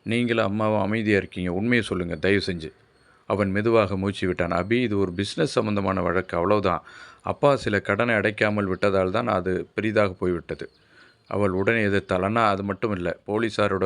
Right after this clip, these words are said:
முகபாவங்களை பார்த்தா இது வேறு ஏதாவது ஒரு காரணம் இருக்குன்னு எனக்கு தெரியும்.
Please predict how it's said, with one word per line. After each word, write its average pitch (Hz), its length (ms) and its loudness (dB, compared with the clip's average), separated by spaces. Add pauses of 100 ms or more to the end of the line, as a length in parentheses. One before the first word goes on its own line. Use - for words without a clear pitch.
முகபாவங்களை 95 680 0
பார்த்தா 95 280 -2 (460)
இது 95 200 -6
வேறு 127 320 4
ஏதாவது 113 320 2
ஒரு 95 120 0
காரணம் 98 360 0
இருக்குன்னு 92 300 -6
எனக்கு 87 280 -6
தெரியும். 90 340 -6